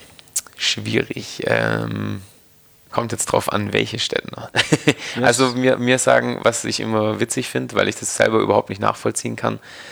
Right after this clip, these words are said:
Speaker 1: ähm, wenn wir jetzt grad beim, vom Pulvermecher reden, hatte ich schon ganz viele Sommeliers oder Gäste generell, ähm, die unabhängig voneinander immer wieder gesagt haben, dass Pulvermecher von uns immer nach, ähm, Fenchel und Anis, ähm, schmeckt.
Speaker 2: Mhm.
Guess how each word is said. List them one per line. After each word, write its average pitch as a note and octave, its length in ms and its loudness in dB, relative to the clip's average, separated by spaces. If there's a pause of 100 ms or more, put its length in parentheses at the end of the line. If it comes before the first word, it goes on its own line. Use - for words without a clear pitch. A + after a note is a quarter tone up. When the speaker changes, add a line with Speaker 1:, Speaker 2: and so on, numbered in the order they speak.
(380)
Speaker 1:
ähm, G#2 480 0
wenn G#2 200 2
wir G#2 80 4
jetzt G#2 160 -2
grad - 280 2
beim, G2+ 520 -6
vom G#2+ 200 -6
Pulvermecher G#2+ 520 0
reden, G2+ 260 0
hatte G#2 240 -2
ich G#2 140 -2
schon G#2+ 260 -2
ganz A2+ 320 0
viele G#2+ 680 2
Sommeliers A2+ 640 -2
oder G#2 140 0
Gäste G#2 320 2
generell, A2+ 480 0 (680)
ähm, G#2+ 600 0
die G#2+ 180 -4
unabhängig A#2 560 2
voneinander G#2+ 680 2
immer A2 200 0
wieder G#2+ 200 2
gesagt G2+ 400 0
haben, G#2 180 -2
dass G2+ 140 0
Pulvermecher A2 720 2
von G2+ 200 -2
uns B2 540 -2
immer A2 240 2
nach, G2 380 -2
ähm, G2+ 200 -2
Fenchel A2 520 -2
und - 180 -4
Anis, A#2 480 -2
ähm, B2+ 120 -2
schmeckt. C3 260 -4
Speaker 2:
Mhm. A2+ 320 -8